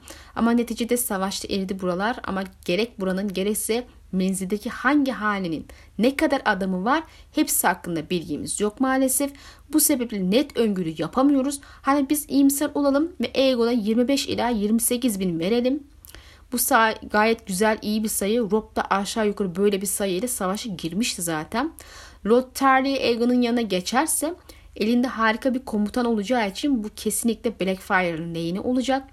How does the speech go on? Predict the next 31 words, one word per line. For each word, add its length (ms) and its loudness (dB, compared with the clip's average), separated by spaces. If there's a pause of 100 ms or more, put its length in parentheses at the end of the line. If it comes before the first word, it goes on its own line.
(440)
E, 120 -2
Dany'nin 280 6
elinde 500 4
onunla 480 2
boy 240 2
ölçüş-, 520 0 (160)
ölçüşebilecek 1200 -2
bir 40 -12
komutan 480 -2
bence 340 4
yok. 380 -4 (120)
Hani 120 -8
tamam 240 -2
Selmy 440 -2
var 140 2
ama 140 0
Selmy 360 -2
bir 60 -6
komutandan 1000 -2
ziyade 360 -2
iyi 200 -4
bir 60 -4
savaşçı. 640 -2 (440)
Ama 160 2
savaştan 520 0
anlayan 360 0
adamlar 380 0
tabii 220 -2
ki 100 -10
de 140 -4
var. 200 2